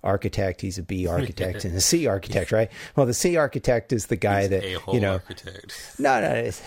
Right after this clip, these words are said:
Speaker 1: <laughs> yeah, no, not, not that. I didn't say that. Uh,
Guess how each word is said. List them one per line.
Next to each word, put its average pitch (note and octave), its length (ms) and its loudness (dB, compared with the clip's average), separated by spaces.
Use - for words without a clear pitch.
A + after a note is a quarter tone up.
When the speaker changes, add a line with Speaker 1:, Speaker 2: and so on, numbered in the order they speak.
Speaker 1:
<laughs> - 500 -2
yeah, B2+ 360 0
no, G2 240 -2
not, C#3 260 0
not D3+ 240 0
that. D#3 140 4
I A#2+ 60 0
didn't - 240 -2
say - 180 -2
that. F#2 360 -2
Uh, G#2 320 2